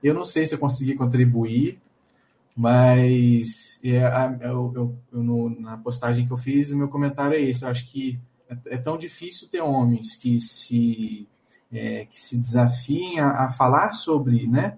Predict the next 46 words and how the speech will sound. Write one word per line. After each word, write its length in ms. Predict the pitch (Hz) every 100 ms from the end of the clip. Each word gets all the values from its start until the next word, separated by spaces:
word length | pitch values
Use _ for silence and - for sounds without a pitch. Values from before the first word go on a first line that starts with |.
| -
o 60 |
masculino, 840 | 131 131 - 123 123 165 185 120 120 _ _ _
sobre 580 | - 143 123 123 120 117
machismo, 960 | 113 110 - 147 156 185 127 117 104 - _ _ _
é, 520 | 117 113 113 113 110 117 - _ _
e 440 | 127 139 139 139 - -
eu 140 | 151
fiquei 200 | - 175
pensando, 360 | 190 190 175 147
"Poxa, 400 | 196 190 160 - 147 -
quando 260 | - 226 220
que 60 | 165
eu 40 |
vou 80 | 156
estar 140 | 156
pronto 380 | 143 143 151 139
pra 100 | 139
falar 300 | - 139 123
sobre 340 | - 143 127 127
isso", 360 | 135 123 123
entendeu? 340 | 120 117 147 170
Sendo 240 | 156 147
que 100 | -
tem 220 | 151 147
tantos 360 | 143 175 190 156
outros 280 | 156 - -
que 100 | _
tão, 140 | 143
que 100 | 139
eu 60 | 151
acho 160 | 151
que 60 | -
tão 80 | 151
mais 200 | 202 -
prontos 300 | 180 170 156
do 100 | 147
que 120 | 156
eu 100 | 156
e 60 |
não 140 | 156 190
tão 180 | 185 170
tendo 200 | 160 151
a 40 |
coragem 440 | 143 143 143 131
de 120 | 123 123
falar, 520 | 131 120 151 190